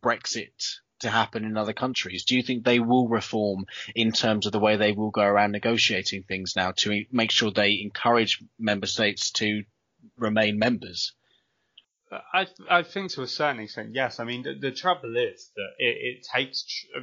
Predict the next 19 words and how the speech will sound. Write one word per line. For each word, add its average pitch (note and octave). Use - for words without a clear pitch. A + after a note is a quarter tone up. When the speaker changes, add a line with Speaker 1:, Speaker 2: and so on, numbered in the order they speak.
Speaker 2:
treaty B2
change, F#2
um, G2+
to, G#2+
to -
do A#2
this, C3+
um, G2+
a-, G#2
and G#2
that A#2+
requires A2+
an G#2
agreement G#2+
between A#2
every A2+
member G#2
state -
to, G#2